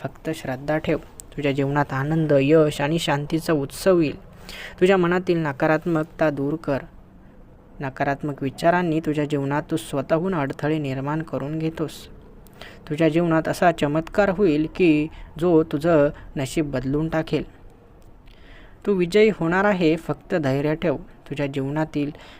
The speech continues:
जे काही नकारात्मक वादळ आहे, ते आता थांबणार आहे. फक्त श्रद्धेने आणि धैर्याने पुढे वाटचाल करत राहा.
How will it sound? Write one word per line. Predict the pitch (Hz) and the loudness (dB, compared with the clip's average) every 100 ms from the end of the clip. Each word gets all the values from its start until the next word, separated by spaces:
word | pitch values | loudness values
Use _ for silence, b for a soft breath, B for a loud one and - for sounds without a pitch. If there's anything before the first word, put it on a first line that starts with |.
| B | B
जे | 175 | -2
काही | 185 185 180 | 2 0 0
नकारात्मक | 165 151 180 165 165 190 180 | -2 -2 2 2 2 -6 -2
वादळ | 147 131 151 165 | -2 0 2 2
आहे, | 151 151 | 2 -2
ते | 147 151 | -2 -4
आता | 135 135 135 139 - - - - - - | -4 0 0 0 -8 -20 -20 -20 -20 -18
थांबणार | - 135 135 160 | -12 -8 -4 -4
आहे. | 160 - - - - - - B B B B | -6 -10 -16 -16 -20 -20 -20 B B B B
फक्त | 147 - 156 | -6 -2 -4
श्रद्धेने | - 143 135 156 170 | -2 -2 -2 0 2
आणि | 143 151 160 | 2 2 0
धैर्याने | 131 135 175 185 160 | 0 0 2 2 0
पुढे | 165 180 185 | 0 0 2
वाटचाल | 165 143 - 175 | 2 0 -2 -2
करत | 170 185 175 185 | -2 -4 -4 -2
राहा. | 180 | -4